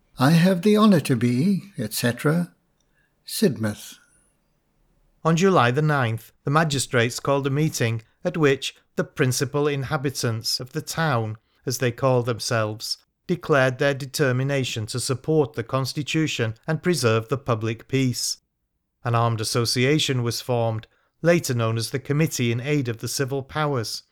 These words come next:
Speaker 2: and several hundred loyalists enrolled as special constables.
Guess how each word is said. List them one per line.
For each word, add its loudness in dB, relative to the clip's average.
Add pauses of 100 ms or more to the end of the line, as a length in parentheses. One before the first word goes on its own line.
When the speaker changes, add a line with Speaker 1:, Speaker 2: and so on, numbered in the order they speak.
(180)
Speaker 2:
and 0
several 2
hundred -2
loyalists 0
enrolled 0
as -6
special -4
constables. -4